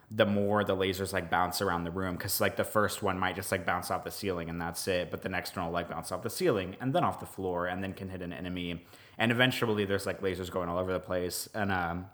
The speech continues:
I was a little bit worried 'cause I remembered you saying that at a certain point in the game, like, the,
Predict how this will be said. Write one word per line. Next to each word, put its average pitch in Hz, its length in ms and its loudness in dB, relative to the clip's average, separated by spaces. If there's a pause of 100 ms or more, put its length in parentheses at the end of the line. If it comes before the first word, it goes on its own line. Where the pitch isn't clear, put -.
(840)
I 117 80 6
was 110 100 4
a 117 40 4
little 131 140 8
bit 98 140 4
worried 107 260 4
'cause 104 140 -4
I 98 40 4
remembered 98 300 2
you 95 80 -4
saying 92 520 2
that 90 440 4 (540)
at 110 140 6
a 104 40 4
certain 107 280 2
point 113 180 4
in 95 60 0
the 92 80 0
game, 92 320 4
like, 90 360 -2
the, 92 360 2